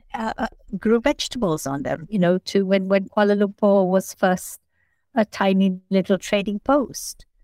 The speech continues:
And, um, it was on the other side of the river.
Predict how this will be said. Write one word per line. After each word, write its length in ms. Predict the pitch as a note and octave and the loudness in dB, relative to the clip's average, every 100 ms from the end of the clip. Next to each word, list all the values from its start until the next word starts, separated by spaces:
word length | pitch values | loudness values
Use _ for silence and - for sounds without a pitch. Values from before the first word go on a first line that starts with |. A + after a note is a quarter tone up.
| _ _ _ _ _ _ - | _ _ _ _ _ _ 0
And, 480 | G#3+ G#3 G#3 G3 | 2 4 2 0
um, 420 | G#3 G#3+ G#3 G#3 G3+ _ _ _ _ | 0 2 2 0 -8 _ _ _ _
it 180 | - G#3 | -6 -2
was 480 | G3+ G3 G3 - - _ _ _ _ _ _ _ - | 2 2 0 -6 -18 _ _ _ _ _ _ _ 0
on 160 | G3+ | 0
the 140 | G3 A#3+ | 2 0
other 200 | C4 C#4+ | 2 0
side 280 | - G#3 E3+ | 0 0 0
of 100 | D#3 | -2
the 120 | F3 | -2
river. 420 | F3 D#3 E3+ | -2 -2 -4